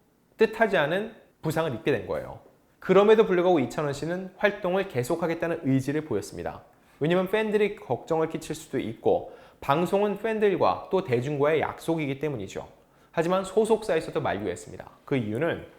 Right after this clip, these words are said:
정신적, 체력적 충전이 필요한 시기라고 본 겁니다. 그 이유, 제가 예를 들어 설명드릴게요. 이찬원 씨, 지난 오월에는 한 달 중에서 단 하루 쉬었다고 합니다.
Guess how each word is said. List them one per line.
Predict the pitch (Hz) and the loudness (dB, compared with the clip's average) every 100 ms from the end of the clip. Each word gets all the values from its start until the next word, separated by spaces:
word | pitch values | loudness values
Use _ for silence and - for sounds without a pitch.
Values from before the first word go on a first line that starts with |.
| - | -20
정신적, | - - 151 196 196 226 196 156 123 - | -8 -2 2 0 0 -2 2 4 2 0
체력적 | - - 220 208 - - 214 214 | -6 2 4 4 0 2 2 0
충전이 | - - 220 196 180 196 208 - | -8 -4 -2 2 2 0 -2 -6
필요한 | - 214 214 185 | -8 0 4 4
시기라고 | 175 - 190 190 143 127 170 - - - _ | 2 -6 0 4 4 4 2 0 -14 -20 _
본 | 147 | 0
겁니다. | 127 101 85 67 - _ _ _ | 2 -2 -6 -10 -18 _ _ _
그 | - 202 | 2 2
이유, | 151 110 | 2 0
제가 | - 151 143 | 0 0 0
예를 | 120 170 | 2 2
들어 | 180 | 2
설명드릴게요. | 151 135 120 98 92 92 135 - - _ _ | -2 -4 -6 -8 -8 -6 -6 -8 -20 _ _
이찬원 | 160 - 185 139 | -6 -2 -2 -2
씨, | - 80 90 _ _ | -6 -14 -16 _ _
지난 | - 165 202 165 | -4 0 0 0
오월에는 | 110 123 143 117 151 151 90 _ _ _ | 0 2 2 0 -4 -8 -12 _ _ _
한 | - 208 214 | -8 -2 2
달 | 208 147 | 2 0
중에서 | 127 123 117 151 | -6 -8 -6 -6
단 | - 107 113 | -8 -10 -10
하루 | - - 226 | -12 -10 -8
쉬었다고 | 214 151 127 - - | -10 -12 -14 -16 -16
합니다. | 95 85 | -16 -20